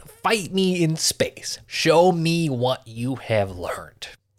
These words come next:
And they get out into space, and Noriko just collapses out of sheer terror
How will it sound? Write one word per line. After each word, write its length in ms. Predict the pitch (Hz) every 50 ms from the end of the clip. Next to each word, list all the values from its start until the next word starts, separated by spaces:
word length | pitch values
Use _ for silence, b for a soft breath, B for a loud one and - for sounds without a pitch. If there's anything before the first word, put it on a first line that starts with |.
| _ _ _ _ _ _ _ _ _
And 180 | 156 151 147
they 120 | 147 143 139
get 220 | 143 139 156 180 185
out 200 | 185 180 180 180
into 240 | 180 170 160 165 160
space, 600 | - - - 160 165 190 202 220 - - - - _ _ _ _ _ _ _ _
and 200 | 160 165 160 156
Noriko 800 | 170 175 190 180 180 196 190 - - 180 175 165 160 156 139 -
just 480 | - - 160 160 151 - - - -
collapses 1080 | - - - 139 123 123 123 120 120 123 147 156 - - - - 220 226 247 247 - - _ - -
out 180 | 156 151 143
of 180 | 151 135 120 -
sheer 380 | - - - 156 147 151 156 143
terror 800 | - - - - - 131 139 160 180 190 208 233 254 269 285